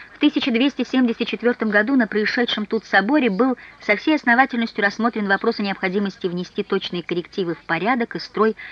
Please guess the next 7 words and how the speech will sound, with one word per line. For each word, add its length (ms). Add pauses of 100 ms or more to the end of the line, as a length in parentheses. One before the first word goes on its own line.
(120)
хорового 460
образования 640
и 160
исполнительства. 840 (440)
Уровень 380
мастерства 580
певчих 440